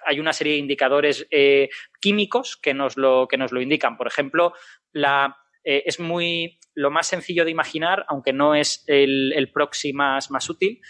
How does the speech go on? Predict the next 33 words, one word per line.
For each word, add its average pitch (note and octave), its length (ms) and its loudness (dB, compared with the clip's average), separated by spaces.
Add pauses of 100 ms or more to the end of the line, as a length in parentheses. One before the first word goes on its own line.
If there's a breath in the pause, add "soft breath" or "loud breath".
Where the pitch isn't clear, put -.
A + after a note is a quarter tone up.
(260 loud breath)
es D#3+ 220 2
ver E3+ 380 2
los C#3+ 640 0
minerales D3 580 0
con D3 160 0
azufre. - 400 -8 (400 soft breath)
Si D3+ 300 0
el D3 100 4
azufre D3+ 480 -2
está C#3 180 -2
en C#3 80 -2
forma D3+ 220 0
de C#3+ 80 -2
sulfatos, F#3 840 -6 (160)
que C#3 100 -2
es - 160 -6
S D3+ 240 0
O C3+ 120 4
cuatro, F3 520 -2
el C3+ 120 -2
azufre C#3 340 -6
está - 160 -4
oxidado, F3 540 0 (200 soft breath)
por D#3+ 120 0
lo D3 100 2
tanto D3 260 0
se D#3+ 140 0
ha D3 80 2
formado C#3+ 340 -2
en D#3 80 -8
presencia C#3 400 -2
de C3+ 40 2
oxígeno. C3 440 -4